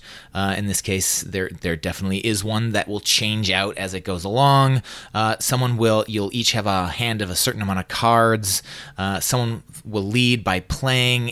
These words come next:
a card, and that defines that trick. Each, essentially, each card being played by a player is a part of a trick. Uh, they'll play a card that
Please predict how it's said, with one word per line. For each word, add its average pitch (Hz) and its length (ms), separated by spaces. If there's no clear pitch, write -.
a 101 120
card, 123 600
and 98 160
that - 240
defines 120 800
that 95 380
trick. - 400
Each, - 420
essentially, 110 400
each - 400
card 113 640
being 113 220
played 110 340
by 101 120
a 95 120
player 101 360
is 98 420
a 87 200
part 107 280
of 90 60
a 87 100
trick. - 520
Uh, 78 160
they'll 82 160
play 92 180
a 85 40
card 143 500
that 101 220